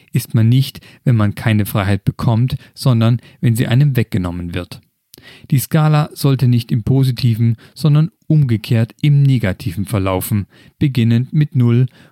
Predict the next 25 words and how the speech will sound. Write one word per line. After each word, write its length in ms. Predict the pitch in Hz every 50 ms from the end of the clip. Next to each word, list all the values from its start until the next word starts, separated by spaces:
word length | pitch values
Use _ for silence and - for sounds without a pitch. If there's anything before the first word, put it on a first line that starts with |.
| _ -
wo 120 | 139 123
jede 360 | 120 120 135 147 147 147 160 -
Freiheitsbeschränkung 1000 | - - 110 98 92 98 98 101 - - - - - - 104 95 87 117 120 123
fehlt. 540 | - - - 113 92 87 85 - - - - _ _ _ _ _ - - - - -
Das 160 | - 127 117
wäre 240 | 131 143 151 147 151
ein 160 | 147 147 135
Zustand, 720 | - - - - 175 180 - - - 135 117 123 127 - - - - _ -
wo 100 | - 127
jeder 320 | 120 131 139 139 139 135 131
das 420 | - 131 131 147 139 - - _
tun 400 | - - 156 127 117 117 123 127 - - -
und 220 | - 147 120 107 113
lassen 340 | 113 110 - - 113 104
kann, 300 | - - 104 104 110 117 113 - - _ -
was 160 | 131 107 -
er 180 | - 139 123 107
will. 280 | 104 95 85 82 90 - _ _ _ _ _ _ _ - - - _ -
Mit 220 | - 135 131 -
Ausnahme 540 | - 143 143 151 143 - 156 151 160 160 147
dessen, 480 | - - 98 95 - - 117 110 113 - _ - - -
was 200 | - 113 - -
er 180 | - 135 113
nicht 300 | 107 104 92 - _ -
will, 300 | 123 117 117 117 123 120